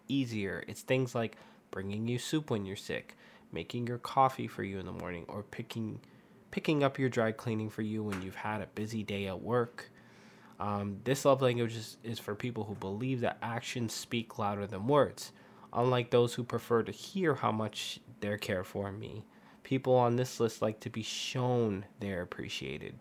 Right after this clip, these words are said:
Doing the smaller and bigger chores to make their lives easier or more comfortable is highly cherished by these folks. So I would say, like, cooking dinner for some, they kinda mentioned a bunch of things here, but yeah, like, cooking dinner for somebody or,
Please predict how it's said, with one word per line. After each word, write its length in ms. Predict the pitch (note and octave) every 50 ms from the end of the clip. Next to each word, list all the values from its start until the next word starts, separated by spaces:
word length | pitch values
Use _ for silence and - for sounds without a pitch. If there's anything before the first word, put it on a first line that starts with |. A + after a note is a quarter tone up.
| - -
Doing 220 | A2+ A2+ A#2 A#2
the 80 | A2+ A2
smaller 520 | - - - A#2+ A#2+ B2 B2+ C3+ C3 G#2
and 140 | A#2 A2+ A2
bigger 240 | A#2 A2 - A#2+ A2
chores 360 | - - A2+ G2+ G2+ G#2 -
to 120 | - G2
make 200 | G2 G2+ G2+ -
their 160 | - G#2 G#2+
lives 340 | G2 F#2 G2 G2 G2 - - - - -
easier 500 | B2+ B2+ B2 A2+ A2+ A2+ G#2+ G#2 G#2+ -
or 180 | F2+ G2 G#2+
more 200 | A2 G#2 G2+ G#2
comfortable 580 | - - - B2+ B2 B2 - G2+ G2 - F#2 F#2+
is 100 | G2 -
highly 500 | - - - A#2 A#2 A#2 A#2 A2+ G#2+ G#2+
cherished 440 | - - - - F2+ F2 - - -
by 140 | - E2
these 200 | F2+ G2 - -
folks. 520 | - - - - - - - - - - - - - - - - - - -
So 420 | - - A#2 A2+ A2+ A2+ - - -
I 120 | G2 A#2+
would 120 | A#2+ A2+
say, 160 | - C3 B2 A#2
like, 280 | A2+ A2 A2 - -
cooking 340 | - C3+ A#2+ - - A2 G#2+
dinner 240 | G#2+ G#2+ G#2 G#2 G2+
for 140 | - G#2 G2+
some, 300 | - G2+ G2+ G2+ A2 -
they 120 | - C3+ C#3
kinda 240 | - E3 D3+ C#3+ C3
mentioned 340 | A#2 A#2 A2+ A2 - B2 A2+
a 60 | A2
bunch 260 | G#2 G#2 G2+ G2+ G#2 -
of 100 | G#2 -
things 200 | F#2+ F#2+ G2 -
here, 140 | F#2+ F#2+ F#2+
but 160 | - F2 F2+
yeah, 220 | F2 E2 C#2+ E2+ D#2
like, 240 | C2+ D2 - - -
cooking 340 | - - A2 - G#2 G2+
dinner 220 | G2 G2 G2 G#2 G#2
for 140 | - - -
somebody 460 | - - G2 F#2+ F#2 E2+ E2 F2 E2+
or, 260 | F2 F2 D2+ F2 -